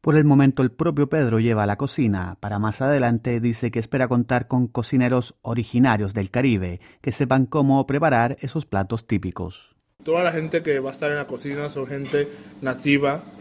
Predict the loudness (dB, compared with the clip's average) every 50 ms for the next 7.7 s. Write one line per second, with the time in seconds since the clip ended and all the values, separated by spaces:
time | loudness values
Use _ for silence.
0 | -8 -6 -4 -2 -2 -2 -2 -2 -2 -2 -2 -2 -2 -2 -2 -4 -6 -6 -10 -18
1 | -20 -16 -12 -10 -10 -8 -8 -10 -10 -12 -16 -18 -18 -16 -16 -14 -10 -6 -4 -4
2 | -4 -4 -4 -2 0 0 0 2 0 0 -2 -2 -2 -2 -2 -4 -6 -4 -2 -2
3 | 0 0 2 0 0 0 -2 -4 -4 -6 -6 -6 -8 -6 -6 -4 -2 -2 -2 -2
4 | -2 -4 -4 -6 -6 -8 -12 -16 -20 -14 -8 -6 -6 -6 -6 -4 -4 -4 -2 -2
5 | 0 0 2 2 2 0 -2 -2 -2 -4 -4 -6 -8 -6 -8 -6 -6 -6 -6 -6
6 | -4 -6 -6 -6 -6 -10 -10 -12 -14 -14 -16 -18 -20 -20 -16 -12 -12 -10 -10 -10
7 | -10 -8 -6 -6 -6 -6 -8 -10 -10 -10 -12 -14 -16